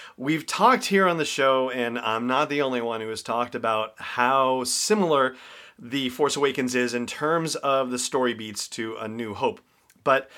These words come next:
one of the things that jumped out at me as I was rewatching The Force Awakens for the purposes of this Hope discussion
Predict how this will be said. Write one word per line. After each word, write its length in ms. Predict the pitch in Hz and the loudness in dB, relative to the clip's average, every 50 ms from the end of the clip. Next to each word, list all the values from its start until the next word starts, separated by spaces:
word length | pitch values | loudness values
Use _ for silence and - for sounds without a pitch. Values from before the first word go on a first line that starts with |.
| - - - - - _ | -20 -20 -20 -20 -20 _
one 160 | - 139 220 302 | -2 0 2 2
of 120 | 349 294 | 2 0
the 80 | 220 185 | 0 2
things 240 | 196 185 170 151 | 2 2 2 0
that 80 | 147 139 | -2 0
jumped 240 | 123 151 139 127 147 | 0 0 2 4 4
out 160 | 135 135 135 | 4 4 4
at 40 | 123 | 2
me 120 | 123 117 | -2 -2
as 160 | 117 110 120 | -4 -2 0
I 100 | 120 120 | 0 2
was 220 | 120 120 120 110 110 | 2 2 0 -2 -4
rewatching 680 | 110 120 127 127 120 117 120 117 117 - - 120 110 | -4 -4 -2 -2 0 2 2 2 2 2 -2 -6 -6
The 60 | 107 | -6
Force 240 | - - 113 101 - | -4 -4 -4 -4 -4
Awakens 440 | 113 107 107 104 101 110 104 98 - | -4 -4 -4 -4 -4 -6 -8 -8 -10
for 200 | - - 117 110 | -8 -8 -8 -6
the 80 | 104 | -4
purposes 560 | 147 123 113 - - - - 117 110 101 101 - | -2 -2 -2 -2 -4 -8 -10 -10 -10 -10 -10 -6
of 420 | - 117 110 107 107 107 104 101 | -2 0 0 0 0 -2 -4 -6
this 200 | 107 104 98 - | -6 -6 -6 -6
Hope 200 | - 113 104 101 | -6 -8 -8 -8
discussion 600 | 104 95 - - 120 110 - - - 101 98 | -12 -12 -6 -4 -4 -4 -4 -6 -8 -8 -8